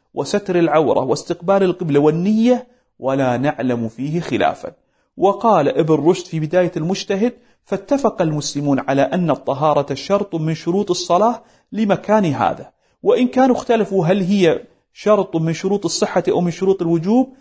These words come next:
ولم يختلفوا أن ذلك شرط في جميع الصلوات إلا في صلاة الجنازة وفي السجود، أعني سجود التلاوة". قال: "فإن فيه خلافاً شاذاً"، فإن فيه خلافاً شاذاً.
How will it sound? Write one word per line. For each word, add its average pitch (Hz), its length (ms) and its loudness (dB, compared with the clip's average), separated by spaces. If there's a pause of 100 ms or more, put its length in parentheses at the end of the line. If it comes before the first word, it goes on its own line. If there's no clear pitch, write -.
(200)
ولم 147 280 0
يختلفوا 156 560 0
أن 160 120 0
ذلك 156 400 2
شرط 170 340 -4
في 147 180 -6
جميع 170 320 -2
الصلوات 131 540 0
إلا 185 220 0
في 170 160 -6
صلاة 175 340 0
الجنازة 202 680 0 (320)
وفي 185 180 -2
السجود، 185 480 -2
أعني 185 320 0
سجود 190 360 -4
التلاوة". 233 600 2
قال: 226 480 -2 (340)
"فإن 139 460 -8
فيه 127 360 -8
خلافاً 143 800 -6
شاذاً"، 113 1200 -4 (120)
فإن 127 320 -4
فيه 180 480 0 (280)
خلافاً 165 500 2
شاذاً. - 500 -2